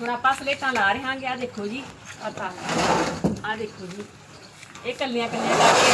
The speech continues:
ਹੌਲੀ ਹੌਲੀ ਲਾਉਣੀਆਂ ਪੈਣਗੀਆਂ। ਭੰਨਣ। ਲਓ ਜੀ, ਹੁਣ ਆਪਾਂ ਨੇ ਆਹ ਸਲੇਟਾਂ ਸਾਰੀਆਂ ਲਾਤੀਆਂ ਜੀ। ਕੱਲੀ ਆਪਣੀ ਆਹ ਕੰਧ, ਕੰਧ ਰਹਿ ਗਈ ਹੈ ਜੀ।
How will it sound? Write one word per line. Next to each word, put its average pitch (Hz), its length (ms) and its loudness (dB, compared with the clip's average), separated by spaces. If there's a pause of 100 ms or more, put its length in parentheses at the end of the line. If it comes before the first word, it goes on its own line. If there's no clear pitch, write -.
ਹੌਲੀ 226 160 8
ਹੌਲੀ 277 160 0
ਲਾਉਣੀਆਂ 262 320 0
ਪੈਣਗੀਆਂ। 233 460 2 (760)
ਭੰਨਣ। 269 280 0 (260)
ਲਓ 220 220 -4
ਜੀ, 220 140 -4
ਹੁਣ 233 120 -2
ਆਪਾਂ 226 260 -2
ਨੇ 226 60 -4
ਆਹ 240 140 -4
ਸਲੇਟਾਂ 254 380 -6
ਸਾਰੀਆਂ 233 320 -6
ਲਾਤੀਆਂ 226 420 -6
ਜੀ। 277 180 -4 (320)
ਕੱਲੀ 226 280 0
ਆਪਣੀ 220 300 -4
ਆਹ 233 120 -2
ਕੰਧ, 226 240 -4
ਕੰਧ 254 260 -2
ਰਹਿ 208 240 -2
ਗਈ 233 100 -6
ਹੈ 262 60 -4
ਜੀ। 254 180 -4